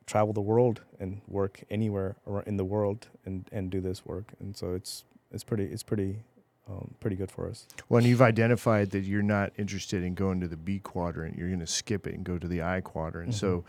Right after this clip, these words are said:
Speaker 1: Mm-hmm.
Speaker 2: y-, you know, building out a structure for your company is not to end up in that B quadrant. That's
Speaker 1: Mm-hmm.
Speaker 2: not what you're doing. So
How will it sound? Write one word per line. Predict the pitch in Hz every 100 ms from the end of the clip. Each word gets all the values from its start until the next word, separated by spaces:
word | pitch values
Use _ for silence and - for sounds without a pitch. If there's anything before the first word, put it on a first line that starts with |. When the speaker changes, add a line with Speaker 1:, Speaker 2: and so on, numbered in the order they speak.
| - - -
Speaker 1:
Mm-hmm. |
Speaker 2:
y-, | 113 -
you | 117
know, | 95
building | 87 87 120 113 104
out | 98
a | 92
structure | - 113 104 - 104
for | 95
your | 85 82
company | - 101 92 90 87
is | 87 85
not | 98 98 95 - _ -
to | 135
end | 101 104
up | 101 117
in |
that | 90 80
B | 95
quadrant. | - 92 87
That's | 104 95
Speaker 1:
Mm-hmm. | 98
Speaker 2:
not | 104 95
what | 92 -
you're | 82
doing. | 98 104 85 85 - - -
So | - 127 101